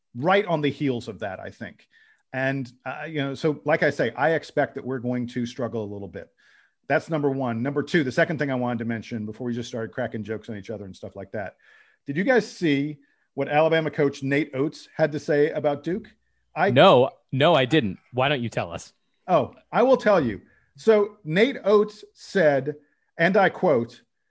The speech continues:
Speaker 1: "Do you think Coach K, if Coach K hadn't lost his two non-conference games at home, that he'd be talking about, you know, saying we shouldn't be playing basketball right now?" And then Nate Oates said,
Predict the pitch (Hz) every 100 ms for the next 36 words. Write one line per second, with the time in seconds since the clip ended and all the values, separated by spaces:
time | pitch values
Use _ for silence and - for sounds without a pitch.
0 | _ _ _ 123 156 180 285 277 214 202
1 | - 208 208 - 220 170 - 208 214 -
2 | 208 151 120 196 202 202 165 165 151 -
3 | 143 - - 190 175 165 151 160 165 165
4 | 143 156 143 135 98 160 127 120 - -
5 | - - 143 113 190 160 190 180 165 151
6 | 143 139 - _ _ _ - 139 151 143
7 | 143 _ - 147 127 123 - 175 160 156
8 | 143 - - 151 - 180 156 147 160 147
9 | 135 135 127 127 127 110 110 104 107 101
10 | 117 139 143 139 143 - 147 131